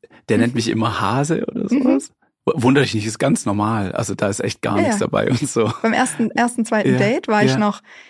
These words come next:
Speaker 2: da habe ich mir das Hintertürchen noch offen gelassen.
Speaker 1: Mhm.
Speaker 2: So. Und dann weiß ich noch, wie das war. Dann waren wir zusammen und dann kam er, da warst du nicht da, dann kam er zu mir zum Besuch. Das war nach ein paar
Speaker 1: Mhm.
Speaker 2: Tagen Beziehung.
Speaker 1: Mhm. Mhm.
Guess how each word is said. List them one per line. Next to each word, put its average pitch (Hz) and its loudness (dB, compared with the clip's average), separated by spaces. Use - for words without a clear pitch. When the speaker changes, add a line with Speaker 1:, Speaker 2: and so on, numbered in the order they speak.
Speaker 2:
da 214 2
habe 214 2
ich 220 -2
mir 220 2
das 202 -2
Hintertürchen 202 0
noch 170 -2
offen 185 -2
gelassen. 233 -2
Speaker 1:
Mhm. 104 -10
Speaker 2:
So. 262 -6
Und 214 0
dann 220 2
weiß 185 0
ich 214 -6
noch, 247 -2
wie 285 -2
das 285 0
war. 240 2
Dann 196 0
waren 196 0
wir 190 -2
zusammen 185 -2
und 214 2
dann 208 0
kam 226 0
er, 208 -2
da 208 0
warst 226 -2
du 254 0
nicht 240 0
da, 220 2
dann 180 -4
kam 226 -2
er 214 -2
zu 220 -4
mir 220 0
zum 208 -2
Besuch. 185 -2
Das - -6
war 196 2
nach 185 -4
ein 202 -2
paar 214 0
Speaker 1:
Mhm. 214 -2
Speaker 2:
Tagen 196 -2
Beziehung. 190 2
Speaker 1:
Mhm. 120 -6
Mhm. 107 -8